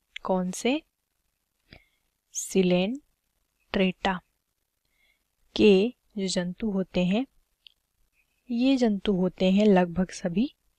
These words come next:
जलीय जंतु, जलीय जंतु।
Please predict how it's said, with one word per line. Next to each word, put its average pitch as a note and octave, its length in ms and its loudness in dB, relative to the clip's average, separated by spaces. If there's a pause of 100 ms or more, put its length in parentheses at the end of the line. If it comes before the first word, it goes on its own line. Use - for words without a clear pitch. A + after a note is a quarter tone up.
(460)
जलीय F3 540 0
जंतु, F3 420 -8 (840)
जलीय F#3 640 0 (2500)
जंतु। F#3+ 560 -6